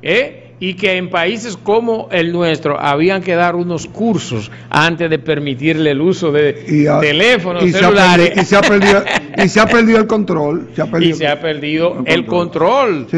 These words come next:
Speaker 2: estoy de, de acuerdo.
Speaker 1: Totalmente.
Speaker 2: Ah.
Speaker 1: Entonces, una ansiedad. Ahora,
Speaker 2: Ah.
Speaker 1: por ejemplo, en las tablas que dan, que dan los ni-, le dan a los niños, eh, para ir a la escuela,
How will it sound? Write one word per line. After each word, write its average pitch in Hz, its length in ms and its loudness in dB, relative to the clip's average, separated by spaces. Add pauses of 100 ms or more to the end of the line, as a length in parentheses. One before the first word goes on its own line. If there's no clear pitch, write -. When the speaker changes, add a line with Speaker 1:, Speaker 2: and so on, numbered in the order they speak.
Speaker 2:
estoy 165 160 0
de, 170 60 0
de 160 80 0
acuerdo. 165 280 0
Speaker 1:
Totalmente. 175 720 -2
Speaker 2:
Ah. 170 40 0
Speaker 1:
Entonces, 175 440 0 (280)
una 180 280 2
ansiedad. 190 800 0 (380)
Ahora, 208 560 2
Speaker 2:
Ah. 156 140 -4
Speaker 1:
por 208 160 0
ejemplo, 240 300 0
en 226 60 0
las 214 200 -2
tablas 262 320 0
que 220 200 -2
dan, 208 520 0 (920)
que 160 220 2
dan 175 260 4
los 160 180 0
ni-, 170 340 0
le 147 180 -2
dan 160 220 0
a 180 60 0
los 160 200 -2
niños, 123 560 -4 (720)
eh, 139 220 2
para 139 320 0
ir 165 160 0
a 160 60 2
la 156 120 0
escuela, 135 720 -4